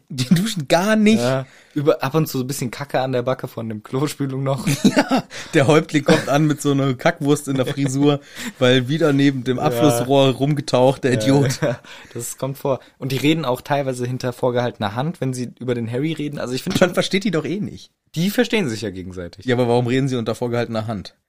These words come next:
Speaker 2: Stimmt
Speaker 1: Ist auch
Speaker 2: eigentlich,
Speaker 1: Quatsch.
Speaker 2: ja, ja. Aber ich meine, man sieht schon so kulturelle Aspekte, die halt Menschenwesen haben.
Speaker 1: Ja, ja.
Speaker 2: Aber was ich mich frage, ist nicht der Schall unter Wasser, verbreitet der sich nicht super schnell?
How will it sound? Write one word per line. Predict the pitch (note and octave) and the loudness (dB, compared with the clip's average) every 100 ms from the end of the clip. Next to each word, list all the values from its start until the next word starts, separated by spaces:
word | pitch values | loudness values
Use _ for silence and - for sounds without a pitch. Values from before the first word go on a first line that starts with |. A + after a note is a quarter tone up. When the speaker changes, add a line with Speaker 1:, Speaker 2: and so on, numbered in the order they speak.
| _ | _
Speaker 2:
Stimmt | - - G2 F#2 | -12 -6 -4 -4
Speaker 1:
Ist | F2 | -6
auch | |
Speaker 2:
eigentlich, | F#2 F#2+ F2+ | -6 -8 -8
Speaker 1:
Quatsch. | E2+ | -4
Speaker 2:
ja, | G#2 G2+ | -2 0
ja. | G2+ F2+ - - | -2 -4 -10 -8
Aber | - D3 | 0 2
ich | D#3 | 2
meine, | E3 D#3 - | 0 -2 -4
man | C#3 C#3+ | -4 -6
sieht | F3 | -6
schon | - E3 | -4 -4
so | D3 | -4
kulturelle | D#3+ D3+ D3 C#3+ C3 - - | -4 -4 -2 -2 -2 -4 -8
Aspekte, | B2+ - - - F#2+ | -6 -6 -6 -8 -6
die | G#2 G#2 | -2 -2
halt | G#2 - - | -4 -6 -16
Menschenwesen | - A#2 C#3+ - A2+ F#2+ - A2 G#2+ G2+ G2+ | -6 -4 -2 -4 -6 -8 -10 -6 -6 -6 -8
haben. | G2+ F2 G2 D#3+ - _ _ | -6 -6 -6 -8 -12 _ _
Speaker 1:
Ja, | G2 F2+ | -10 -8
ja. | A2 C#3+ A2+ - _ | -6 -6 -6 -10 _
Speaker 2:
Aber | B2+ B2+ | -4 -2
was | C3+ | -2
ich | C3 | -6
mich | A#2 | -10
frage, | - A2 C#3+ D#3 - _ - | -4 -2 0 -4 -10 _ -14
ist | C3 | -8
nicht | E3+ - | -8 -6
der | C3 | -6
Schall | - C3 | -4 -6
unter | - C#3+ C#3 | -6 -8 -6
Wasser, | C3 - B2+ | -6 -6 -8
verbreitet | - A2 A2 C3+ C#3 | -10 -8 -8 -8 -8
der | A#2 | -10
sich | B2 A#2+ | -10 -14
nicht | A2 | -14
super | A2 D3+ D3 | -14 -12 -12
schnell? | - F#2+ B2+ | -10 -10 -10